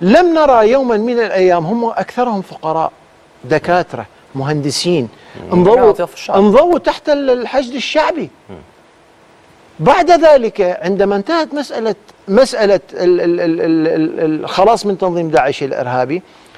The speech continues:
Speaker 1: بعض من هؤلاء الحشد الشعبي رجعوا إلى وظائفهم.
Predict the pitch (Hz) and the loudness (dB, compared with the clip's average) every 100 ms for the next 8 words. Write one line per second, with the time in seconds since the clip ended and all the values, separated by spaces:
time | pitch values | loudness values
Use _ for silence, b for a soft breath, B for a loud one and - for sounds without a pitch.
0 | b _ 180 349 370 269 277 240 220 226 | b _ 0 2 2 0 0 0 0 2
1 | 214 247 208 220 214 196 - 190 180 240 | 2 2 0 -2 -2 -4 -4 -4 -2 -2
2 | 294 277 240 233 233 233 247 - 339 294 | 0 -2 -2 -2 -2 -2 -2 -2 -4 -6
3 | 170 | -10